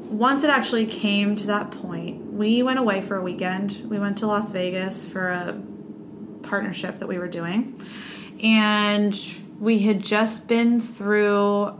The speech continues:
our second miscarriage, which they thought was an ectopic pregnancy. So I had a surgery, which is more complicated because of my history, and it was just, it was very traumatic.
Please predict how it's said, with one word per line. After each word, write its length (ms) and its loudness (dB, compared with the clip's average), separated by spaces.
our 200 0
second 580 0
miscarriage, 800 -2
which 240 -2
they 140 -2
thought 300 4
was 140 2
an 80 4
ectopic 560 -2
pregnancy. 580 -4
So 160 -8
I 120 -4
had 280 -2
a 300 -2
surgery, 800 4
which 220 4
is 100 2
more 160 2
complicated 560 2
because 260 -4
of 60 -4
my 140 -4
history, 520 2
and 120 0
it 40 -2
was 160 2
just, 200 -4
it 60 2
was 140 2
very 460 0
traumatic. 600 -4